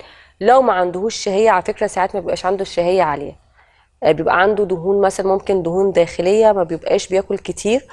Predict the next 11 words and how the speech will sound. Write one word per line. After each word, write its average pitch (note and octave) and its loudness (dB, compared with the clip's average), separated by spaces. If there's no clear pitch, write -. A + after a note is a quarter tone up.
بس F3+ 2
ممكن A3 2
يبقى F#3 0
مثلًا G#3 2
بياكل G3+ 0
بالليل E3+ 0
بس، D#3 -6
بديله F#3+ 4
حاجة A#3 2
تمتص F#3+ -4
الدهون. D3+ -8